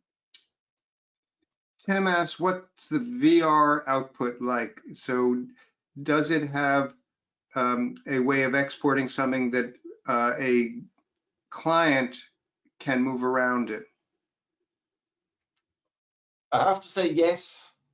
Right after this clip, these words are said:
Speaker 2: and I have to say I haven't used it because, yeah, I just, I've never had the need to use it, but I know that people do use it. And let me go back here. If I go to, uh,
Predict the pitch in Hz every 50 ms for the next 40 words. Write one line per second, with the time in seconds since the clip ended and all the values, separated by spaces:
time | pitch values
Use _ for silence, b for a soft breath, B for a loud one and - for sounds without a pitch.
0 | _ _ _ _ _ _ _ - 123 131 131 127 123 131 143 147 147 - - -
1 | 139 - - 143 139 135 123 127 131 131 123 127 123 123 123 120 120 - - 95
2 | 92 - - - _ _ _ _ - 113 113 113 - - 120 117 113 117 113 113
3 | - - 120 113 107 98 110 113 - - - 123 120 - - - _ _ _ _
4 | _ _ _ 107 113 113 - - 113 107 101 107 104 107 107 104 - 107 107 104
5 | 104 101 101 - - 101 104 104 101 - 110 - - 107 107 101 104 - - -
6 | 123 120 113 117 123 135 143 143 - - - _ _ _ _ _ - - - -
7 | 120 117 - 101 104 113 113 113 110 107 113 107 - - 110 107 110 - _ _
8 | _ _ _ _ _ _ - 95 98 101 104 104 101 - 104 104 92 104 104 104
9 | 104 101 98 98 98 98 - - - 101 101 101 98 95 95 - - - 110 110
10 | - 107 107 98 95 101 95 92 92 92 92 90 - - - 101 98 98 101 101
11 | 95 95 95 95 95 - - _ _ _ _ _ _ _ _ _ _ _ _ _
12 | _ _ _ _ _ _ _ _ _ _ _ _ _ _ _ _ - - - -
13 | 120 120 - - - - -